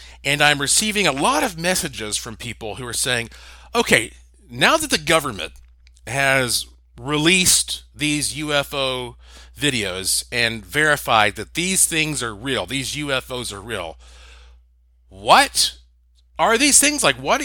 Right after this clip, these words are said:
'Cause there are people who've said, "I've always sort of, like, you know, half listened to this stuff. I know you talk about it."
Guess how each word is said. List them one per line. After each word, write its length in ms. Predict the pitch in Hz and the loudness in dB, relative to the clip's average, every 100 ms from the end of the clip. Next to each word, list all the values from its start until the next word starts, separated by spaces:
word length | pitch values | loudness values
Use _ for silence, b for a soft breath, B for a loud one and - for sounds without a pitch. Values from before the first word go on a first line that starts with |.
| 170 | -2
'Cause 180 | 180 156 | -4 -2
there 160 | 143 170 | -2 0
are 40 | |
people 320 | 156 277 254 196 | 0 -2 -2 -6
who've 200 | 190 147 | -4 -4
said, 220 | 185 170 B B | -2 -4 B B
"I've 240 | 196 254 | 2 4
always 300 | 220 226 202 | 2 0 0
sort 140 | - 185 | -2 -2
of, 60 | |
like, 220 | 175 165 151 | 2 2 0
you 100 | 208 | -2
know, 120 | 185 | 0
half 340 | 151 190 196 165 | 2 2 2 0
listened 300 | 175 - 156 | -2 -2 -2
to 40 | |
this 200 | 156 - | -2 0
stuff. 220 | 170 156 | 0 0
I 120 | 175 | 0
know 120 | 175 180 | 0 -2
you 180 | 170 | -4
talk 300 | 175 170 156 147 | -6 -4 -4 -4
about 240 | 143 | -2
it." 80 | 147 | -2